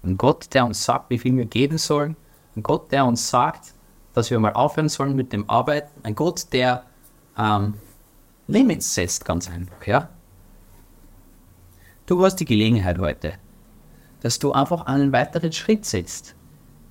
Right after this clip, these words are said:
in dieser Reise, ja, in diesem Leben mit Gott.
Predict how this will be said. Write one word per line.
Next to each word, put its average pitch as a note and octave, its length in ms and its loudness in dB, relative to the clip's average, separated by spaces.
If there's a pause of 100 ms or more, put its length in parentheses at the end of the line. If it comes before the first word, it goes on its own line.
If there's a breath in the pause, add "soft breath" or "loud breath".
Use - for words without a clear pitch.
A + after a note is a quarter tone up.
(480)
in A#2+ 140 -2
dieser D#3 320 2
Reise, C#3 520 0 (320)
ja, A#2 100 0
in A2+ 120 -4
diesem B2+ 340 2
Leben B2+ 500 2 (320 soft breath)
mit A#2+ 180 -2
Gott. - 440 -2